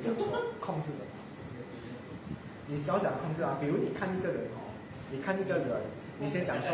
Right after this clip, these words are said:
“哇，如果他脱了衣服的话，就是这个东西。”你把这个东西放在 step one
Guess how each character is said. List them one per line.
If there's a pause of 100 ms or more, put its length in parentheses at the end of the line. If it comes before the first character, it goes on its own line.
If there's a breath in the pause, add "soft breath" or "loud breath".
(160)
“哇，
如
果
他
脱
了
衣
服
的
话，
就
是
这
个
东
西。”
你
把
这
个
东
西
放
在
step
one